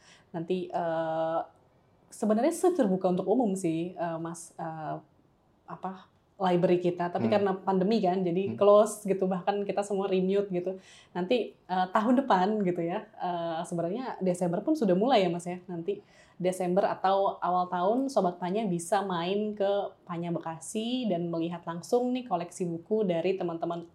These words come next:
Speaker 1: UNOP. Dan nggak harus ke Bandung, dan nggak harus mesen dulu.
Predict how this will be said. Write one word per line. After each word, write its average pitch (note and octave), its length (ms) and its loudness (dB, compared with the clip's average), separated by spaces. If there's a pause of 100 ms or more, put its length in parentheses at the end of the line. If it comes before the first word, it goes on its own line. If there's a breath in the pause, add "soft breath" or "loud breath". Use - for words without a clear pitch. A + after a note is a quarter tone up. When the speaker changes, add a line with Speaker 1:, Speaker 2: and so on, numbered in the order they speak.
Speaker 1:
UNOP. F3 440 -2 (160)
Dan F3 240 0
nggak E3 160 -4
harus E3+ 160 -2
ke - 80 -6
Bandung, F#3 640 2 (380 loud breath)
dan E3+ 340 4
nggak E3+ 160 2
harus F3 240 0
mesen F3+ 320 2
dulu. F#3+ 480 8